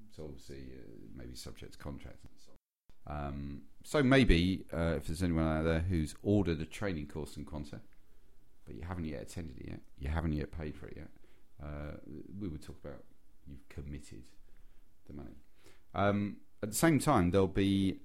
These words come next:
money, uh, there'll be debts that you've accrued. So work or goods, services have been received, but you still haven't yet paid for it.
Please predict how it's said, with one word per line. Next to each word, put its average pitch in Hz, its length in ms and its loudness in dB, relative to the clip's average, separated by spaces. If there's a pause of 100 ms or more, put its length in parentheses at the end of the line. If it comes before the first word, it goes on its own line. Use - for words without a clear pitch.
money, 101 640 4
uh, 90 100 -2
there'll 87 160 0
be 82 100 -2
debts - 280 -2
that 80 60 -4
you've 104 180 -2
accrued. 82 500 -2 (320)
So 87 500 6
work 110 520 8
or 62 200 -6 (120)
goods, 95 380 0 (460)
services 85 500 -4
have 73 100 -8
been 78 180 -4
received, 80 680 -4 (340)
but - 100 -8
you 85 80 -6
still 87 240 -6
haven't 78 260 -6
yet - 180 -8
paid 101 300 -4
for - 120 -6
it. - 220 -8